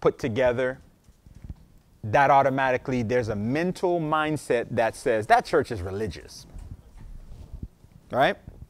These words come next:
As if you would feel more comfortable if they were dressed down and everything. But you take that same mindset and walk into a bank, let your financial planner come out in casual clothes on a Tuesday.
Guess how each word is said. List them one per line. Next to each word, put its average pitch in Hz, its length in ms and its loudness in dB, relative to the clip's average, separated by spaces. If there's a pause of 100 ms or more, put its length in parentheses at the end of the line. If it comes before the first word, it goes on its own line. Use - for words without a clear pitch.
(640)
As 127 200 2
if 143 220 6
you 147 160 2
would 139 100 2
feel 139 160 0
more 123 180 0
comfortable 196 640 4
if 131 120 -2
they 147 100 6
were 135 140 4
dressed 127 280 2
down 131 240 2
and 123 80 -4
everything. 110 440 -4 (880)
But 175 220 10
you 247 240 8
take 233 280 8
that 135 240 4
same 247 420 0
mindset 302 720 6 (260)
and 151 160 2
walk 160 260 6 (100)
into 294 360 8
a 285 100 10
bank, 262 480 8 (1000)
let 240 280 12
your 247 220 12
financial 254 600 8
planner 226 380 8
come 190 240 6
out 139 360 8 (280)
in 170 160 4
casual 190 420 8
clothes 139 440 4 (160)
on 143 160 8
a 135 40 4
Tuesday. 120 640 4